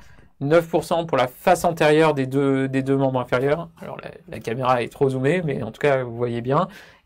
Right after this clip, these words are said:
Et, euh, neuf pour cent pour le, la face postérieure. Il reste, donc ça fait, euh, si je dis pas de bêtises, onze fois neuf, ça fait quatre-vingt-dix-neuf. Le dernier pourcent, c'est pour les parties génitales, euh, qu'on estime en moyenne à un pour cent.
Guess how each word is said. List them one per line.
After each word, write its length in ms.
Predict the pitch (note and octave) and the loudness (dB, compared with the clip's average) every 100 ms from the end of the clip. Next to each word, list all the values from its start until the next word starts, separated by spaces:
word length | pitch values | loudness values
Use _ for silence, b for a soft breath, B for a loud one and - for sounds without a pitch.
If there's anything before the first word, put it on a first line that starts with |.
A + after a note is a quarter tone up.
| - | -8
Et, 400 | - D#3+ F3+ E3 | 0 2 2 -2
euh, 180 | C3 B2 | -4 -4
neuf 400 | B2+ C3+ C3+ C#3+ | -2 -2 -2 -4
pour 160 | - C3+ | -6 -4
cent 300 | D#3 D#3+ F3+ | -2 -2 -2
pour 220 | D#3+ B2+ | -4 -2
le, 180 | B2 B2 | 0 2
la 140 | B2+ | 2
face 340 | B2+ D3+ D#3+ | 2 0 0
postérieure. 580 | - D#3+ D#3 D3+ A#2+ G2+ - b b b | -4 -6 -2 -2 -2 -4 -8 b b b
Il 140 | - C3+ | -4 2
reste, 300 | C3 C#3 - | 4 2 0
donc 180 | C3+ C3+ | -8 -4
ça 120 | C3 | -4
fait, 240 | - B2 | -2 -2
euh, 440 | A#2 - G#2+ G#2 A#2 | -2 -6 -8 -8 -10
si 160 | - | -10
je 40 | B2 | -8
dis 100 | B2 | -4
pas 100 | C3+ | -4
de 60 | |
bêtises, 340 | B2 B2+ C#3 C3 - | -4 -6 -6 -8 -6
onze 220 | F3+ E3+ | -6 -6
fois 200 | - C#3+ | -2 0
neuf, 260 | C3+ D#3 F3+ | 4 2 0
ça 160 | - | -12
fait 120 | - | -12
quatre-vingt-dix-neuf. 760 | - D#3 - D3+ C3 B2+ D#3 D#3+ | -6 -6 -4 -4 -2 0 0 0
Le 80 | C3+ | 0
dernier 280 | C3 C#3 C3+ | 2 2 -4
pourcent, 500 | A#2+ - D3 E3+ - b b b b b b b _ | -6 -4 -4 -4 -10 b b b b b b b _
c'est 260 | - - E3 | -10 -4 0
pour 120 | D3+ | 0
les 80 | C#3 | -2
parties 320 | A#2+ - D#3 | -4 -6 -6
génitales, 600 | C3+ B2 - C3+ D#3 D#3+ b b b b b _ - | -6 -6 0 2 2 -2 b b b b b _ -8
euh, 640 | B2+ A#2 G#2+ G#2 G2+ - - - | -4 0 2 0 -2 -8 -10 -14
qu'on 200 | - C3 | -10 -2
estime 420 | C3+ C3+ - D3+ C#3 | -2 -2 -4 -8 -4
en 120 | - D#3+ | -2 0
moyenne 360 | D3 A#2+ C3 | 2 0 0
à 60 | B2+ | 0
un 80 | A2 | -2
pour 180 | G2+ | -6
cent. 340 | - B2+ C#3+ | -2 -2 -2